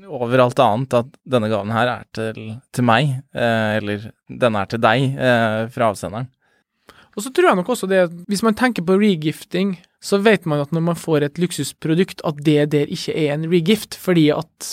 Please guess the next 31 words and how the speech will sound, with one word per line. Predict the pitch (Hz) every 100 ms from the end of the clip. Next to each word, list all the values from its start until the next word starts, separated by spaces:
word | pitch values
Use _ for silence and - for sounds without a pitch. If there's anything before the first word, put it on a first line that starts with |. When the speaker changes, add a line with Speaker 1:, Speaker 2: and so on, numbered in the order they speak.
| - -
Speaker 2:
papiret, | - - 190 165 139 139 151 156 -
eh, | 156 156 156 156 156 156 160 160 -
og | - 165 160
periferi-, | - 165 165 170 165
altså | - 160 156 170
den, | 170 160
eh, | 151 147 _ - - 175
periferingen | 175 208 180 147
har, | 156 170 165 165
har |
blitt | 165 180 -
brutt, | 175 - - - _ _
sant? | - 214 -
At | - 170
det | 190 185
ikke | 165 180
bare | 165
kan | 160
pakkes | 185 - 156 160
inn | 165
igjen. | 214 - - -
Så | -
handler | 185 196
det | 165
noe | 180 170
om | 151 151
at | 147 -
det | 165 156
er | 143
så | - 165 156 147 _ _ _ _ - 190
untouched, | 175 175 214 - - - -